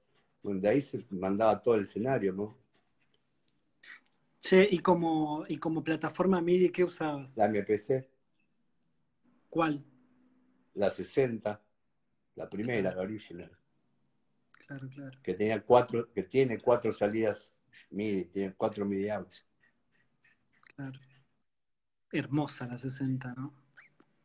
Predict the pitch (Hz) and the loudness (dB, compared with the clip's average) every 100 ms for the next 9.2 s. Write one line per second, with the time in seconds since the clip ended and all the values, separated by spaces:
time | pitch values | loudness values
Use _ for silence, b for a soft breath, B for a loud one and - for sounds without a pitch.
0 | - 87 92 95 87 - - - 135 131 | -18 -10 -4 -4 -6 -16 -18 -12 -8 -8
1 | _ - 135 131 _ _ _ _ _ - | _ -18 -18 -18 _ _ _ _ _ -14
2 | 131 135 - b b _ _ b b b | -10 -10 -14 b b _ _ b b b
3 | - 170 156 151 190 202 165 160 156 147 | 2 4 6 8 8 6 4 2 2 2
4 | 143 175 - 147 - 165 175 190 180 180 | -2 -4 -6 -6 -2 0 4 4 6 6
5 | 170 156 160 151 135 - 160 143 131 131 | 4 2 0 0 -6 -8 -6 -6 -8 -18
6 | 135 135 151 143 151 160 143 156 165 - | -14 -8 -8 -2 -2 -2 -2 -4 -4 -6
7 | 160 165 190 - - 143 143 - 156 160 | -8 -8 -12 -18 -16 -16 -12 -6 -4 -4
8 | 151 160 156 151 139 131 151 143 156 139 | -4 -6 -8 -10 -10 -8 -6 -8 -10 -20
9 | - 151 | -20 -20